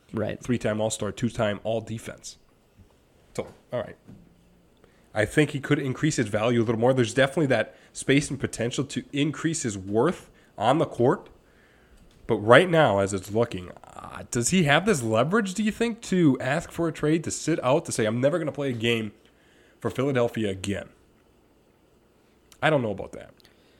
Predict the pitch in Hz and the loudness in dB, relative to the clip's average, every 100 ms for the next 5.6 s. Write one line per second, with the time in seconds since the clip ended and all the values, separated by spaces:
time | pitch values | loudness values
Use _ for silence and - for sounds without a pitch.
0 | _ _ _ _ _ _ - - 160 175 | _ _ _ _ _ _ -8 2 4 4
1 | 160 139 - - - - - - - - | 4 2 0 -8 -14 -14 -14 -20 -20 -20
2 | - _ _ _ _ _ _ _ _ _ | -20 _ _ _ _ _ _ _ _ _
3 | - 165 151 208 208 170 165 185 170 151 | 0 2 4 4 4 0 0 0 0 0
4 | 135 - 180 131 127 107 107 117 139 107 | 0 2 2 4 4 4 2 2 2 2
5 | 107 107 98 95 98 | -2 -2 -4 -6 -6